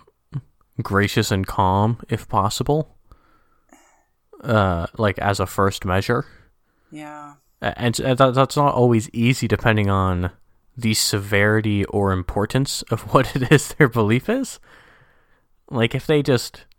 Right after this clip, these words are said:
Speaker 1: you know, who, who cares? If they just watch some, uh, bad video about,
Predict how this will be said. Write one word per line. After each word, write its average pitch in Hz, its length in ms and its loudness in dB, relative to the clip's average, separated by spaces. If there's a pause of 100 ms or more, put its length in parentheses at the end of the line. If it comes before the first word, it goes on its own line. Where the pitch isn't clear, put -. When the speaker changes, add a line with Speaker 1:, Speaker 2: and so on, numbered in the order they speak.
(560)
Speaker 1:
you 139 100 -6
know, 95 260 -4
who, 143 340 -2
who 147 120 0
cares? - 360 -4 (680)
If 117 180 -2
they 151 160 2
just 147 220 -2
watch 107 400 0
some, 95 480 2 (1200)
uh, 90 580 0 (340)
bad 101 360 2
video 101 480 -2
about, 90 600 -2